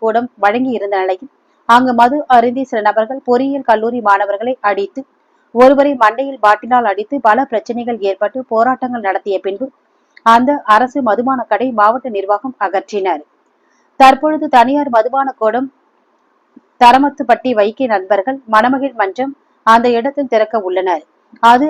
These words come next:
அங்குள்ள கல்லூரிக்கும் பள்ளிக்கும் மாணவிகள் விடுதிக்கும் இடையூறாக இருக்கும் என்று கருதியும்,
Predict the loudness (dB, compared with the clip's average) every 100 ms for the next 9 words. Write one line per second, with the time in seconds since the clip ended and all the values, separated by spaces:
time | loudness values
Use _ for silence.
0 | 2 0 2 0 2 0 2 0 -2 -4
1 | 0 0 0 -4 0 2 2 0 -6 -6
2 | -6 -6 -6 -4 -2 -2 -2 -4 -4 -6
3 | -6 -6 -6 -8 -4 -4 -4 -8 -12